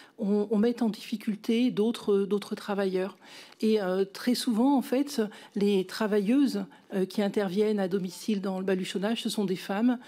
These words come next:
euh, parfois, euh, en fin de carrière, parfois fatiguées. En tous les cas, nous, c'est, c'est la vision, euh, de, de certaines remontées que nous avons pu en avoir,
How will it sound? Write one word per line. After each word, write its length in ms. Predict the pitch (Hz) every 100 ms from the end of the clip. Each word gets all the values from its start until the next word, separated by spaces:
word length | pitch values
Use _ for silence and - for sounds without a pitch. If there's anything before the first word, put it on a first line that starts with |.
| - - -
euh, 200 | 202 190
parfois, 680 | 180 202 - - 220 220 190
euh, 160 | 190 180
en 80 | 208
fin 180 | 202 214
de 60 |
carrière, 640 | 208 208 196 202 226 254 220 - - -
parfois 440 | - - - 220 208
fatiguées. 460 | 214 214 180 220
En 80 | 254
tous 120 | -
les 100 | 202
cas, 180 | 196 220
nous, 140 | 220
c'est, 240 | 220 - 196
c'est 160 | -
la 140 | 196 196
vision, 500 | 160 - 196 220 226 - - -
euh, 300 | 196 185 180
de, 260 | 175 185 175
de 120 | 170
certaines 320 | - 214 226
remontées 400 | 214 214 214 247
que 100 | 233
nous 100 | 208
avons 200 | 202 196
pu 180 | - 233
en 140 | 196
avoir, 420 | 196 175 202 240